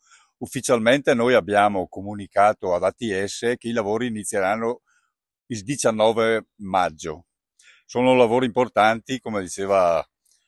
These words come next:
la inter-, in-, intervistatrice, che peraltro è anche lei consigliere di amministrazione,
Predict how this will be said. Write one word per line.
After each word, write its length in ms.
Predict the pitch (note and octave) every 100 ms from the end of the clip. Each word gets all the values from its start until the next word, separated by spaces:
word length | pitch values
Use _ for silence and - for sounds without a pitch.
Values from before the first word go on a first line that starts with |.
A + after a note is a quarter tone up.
| _
la 180 | - F2+
inter-, 560 | F#2 F2+ - G2 G#2+ A#2
in-, 280 | B2+ A#2+ A2
intervistatrice, 880 | C3+ A2 A#2+ A2 A#2 C3 - B2+ B2
che 100 | C#3+
peraltro 440 | G#2+ G2+ G2+ A2 A#2+
è 40 |
anche 300 | G2 F#2+ A#2+
lei 360 | G#2+ G#2 A2+ A#2+
consigliere 920 | - G2+ - G2+ G#2+ A2+ A2+ G#2+ G#2
di 80 | G2
amministrazione, 1040 | F#2+ F#2+ F#2+ - B2 A#2 G2 F#2+ G#2 C#3